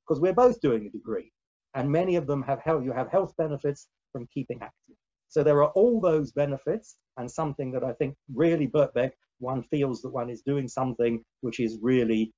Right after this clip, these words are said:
different. I hope you've seen in this podcast, um, that I'm pa-, passionate about Birkbeck. It's one of the reasons why I've stayed as master and then vice chancellor, um, for a long time.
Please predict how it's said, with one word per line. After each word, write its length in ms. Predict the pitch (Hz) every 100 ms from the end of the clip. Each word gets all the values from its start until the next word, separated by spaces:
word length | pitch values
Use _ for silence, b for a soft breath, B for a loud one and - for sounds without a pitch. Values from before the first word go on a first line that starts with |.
| -
different. 360 | 127 - 101 117
I 100 | 120
hope 220 | 165 160
you've 140 | 131
seen 240 | - 160 139
in 140 | 120
this 160 | 113 - 139
podcast, 440 | - 135 117 117 _ _ -
um, 220 | 113 110
that 120 | 117
I'm 220 | 117 117 - _ -
pa-, 140 | 151 -
passionate 380 | 127 - 117
about 340 | 113 160 - -
Birkbeck. 380 | 110 113 120 -
It's 320 | _ _ -
one 120 | 135
of 60 | 120
the 60 |
reasons 260 | 127 120 117
why 140 | 113
I've 100 | 117
stayed 380 | - 139 123 117 _ _
as 220 | 113 110 110
master 480 | 131 139 - 131
and 80 | 117
then 160 | 120 113
vice 200 | 113 113
chancellor, 520 | 123 123 - 113 113 - _ 123
um, 280 | 113 110 117 _
for 320 | 120 110 110 113
a 80 | 113
long 280 | 113 104 101
time. 440 | 120 98 123